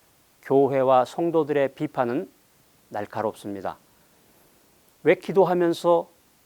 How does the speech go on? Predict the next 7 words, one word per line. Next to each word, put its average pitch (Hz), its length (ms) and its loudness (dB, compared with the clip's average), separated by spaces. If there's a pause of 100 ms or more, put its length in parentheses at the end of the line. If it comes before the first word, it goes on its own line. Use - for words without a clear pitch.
(180)
하나님의 135 420 -4
능력을 120 460 -4
체험하지 123 520 -6
않느냐? 98 500 -12 (1080)
목사의 117 460 -4
소명이나 143 580 -2
사명은 131 580 -6